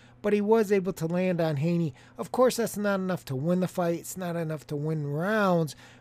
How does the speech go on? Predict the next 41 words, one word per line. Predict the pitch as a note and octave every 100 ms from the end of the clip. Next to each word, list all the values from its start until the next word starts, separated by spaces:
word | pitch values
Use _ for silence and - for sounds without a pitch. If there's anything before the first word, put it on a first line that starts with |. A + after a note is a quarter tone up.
| -
but | F3+
it | F3
gives | G#3+ F#3+
you | G3+ F#3
a |
little | F#3+ G3+
bit | F3 F#3
of | F3 D3+
an | D#3+
insight | G3+ G#3 - F3 D#3+ D#3+
into | F3 E3 -
maybe | D#3+ E3+ F#3+ G#3 G#3 F#3+
some | F3 F3
holes | D3 E3+ F#3+ F#3+ F#3 E3+
in | E3+
the | D#3
game | D#3+ E3+ E3
of | D#3 C3
Haney, | E3+ F3 F3 D#3+ - - -
especially | F3+ - - G3 - G3 E3+
if | E3 E3 D#3+ C#3 -
he | E3+ E3+
fights | - E3 D3 D3+ - -
George | C#3+ C3+ C3 -
Kambosos. | F#3+ G#3+ C4+ F4+ F#4 - E3+ - - - - - - -
Speaking | - - A#3 G#3
of | G3
that | G3 G3
fight, | - E3+ D#3
that's | E3+ E3 -
probably | - F#3+ G3 G#3 A3+ A3 G#3
the | F#3+
next | F3+ F3+ F3 -
fight | F#3 F#3 -
for | - D3
both | A#2+ D#3+ E3 D#3+
of | E3+ D3+
them. | F3 F3 -
It | D#3+ E3
looks | F3 G#3 C4 - -
like | A3+ E3+ D#3+ E3 -